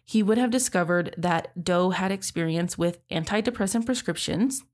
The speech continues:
such as Prozac, and she had some counseling sessions in middle school as well. To be clear, it's not bad that, you know,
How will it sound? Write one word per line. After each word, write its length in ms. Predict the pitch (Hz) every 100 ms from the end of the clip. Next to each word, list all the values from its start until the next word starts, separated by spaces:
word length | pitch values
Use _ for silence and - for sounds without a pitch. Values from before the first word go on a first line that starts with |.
| _ _
such 220 | - 139
as 80 | 208
Prozac, 520 | - 151 147 135 - - - - _
and 280 | 254 269 254
she 160 | - 208
had 360 | 190 170 165
some 160 | - 175
counseling 440 | - 180 - 196
sessions 380 | 190 165 160 151
in 160 | - 190
middle 160 | 214
school 360 | 220 - 170 165
as 200 | 160 -
well. 340 | 165 - - - - - - - _
To 80 | 240
be 100 | 233
clear, 340 | 269 180 165 170
it's 220 | 180 -
not 380 | 185 - 170 185
bad 460 | 185 165 170 160
that, 300 | 156 160 - _ _ -
you 160 | 180
know, 260 | 151 151